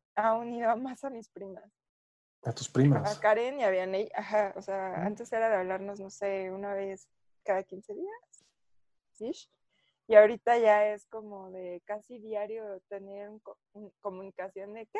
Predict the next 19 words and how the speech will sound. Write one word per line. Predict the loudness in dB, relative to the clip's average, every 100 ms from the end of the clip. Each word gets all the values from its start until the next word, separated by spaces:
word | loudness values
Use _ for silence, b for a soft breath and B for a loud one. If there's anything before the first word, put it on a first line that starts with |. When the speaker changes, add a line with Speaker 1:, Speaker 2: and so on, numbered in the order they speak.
| -6
Speaker 1:
haces?" | 0 2 2 0
O, | 2 4 2 0 _ _ -14
este, | -14 -8 -2
"Oye, | -2 -2 -2
¿me | -2
apoyas | -2 -4 -4 -6
con | -10 -6
bla?" | -2 -2 -2
O | -4 -6
de, | -4 -4 -4 -6
"No, | -8 -8
pues, | -6 2
te |
voy | 4 4
a |
contar | 2 2 2
un | 2
chisme." | -8 -8 -8 -10 -12
<laughs> | 0 2 2 -2 -8 -8